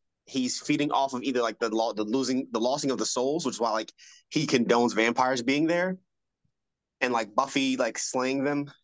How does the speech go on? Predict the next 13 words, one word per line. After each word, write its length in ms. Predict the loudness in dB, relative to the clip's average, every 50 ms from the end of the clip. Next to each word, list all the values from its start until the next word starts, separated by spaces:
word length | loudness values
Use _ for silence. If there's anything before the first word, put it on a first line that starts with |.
| _ _ _
is 240 | -2 -2 0 -2 -2
kind 300 | 0 0 2 4 4 4
of, 80 | 4
like, 320 | 4 2 2 2 -2 -6 -12 _ -20 -20 -20 -20 -20 _ _ _ _ _ _ _ _ _ _ _ _ -18 -18 _ _
either 360 | 2 4 6 6 6 6 6
not 340 | 6 6 6 6 4 2 -2 -6 -12 -14 _ _ _ _ _ _ _ 0
generating 400 | 2 2 4 4 4 4 4 4
the 80 | 4
evil 220 | 4 4 4 4 2
energy 300 | 2 2 2 2 2 2
that 200 | 2 0 0 0
he 120 | 0 0
needs, 520 | 0 2 0 0 0 -2 -2 -4 -6 -8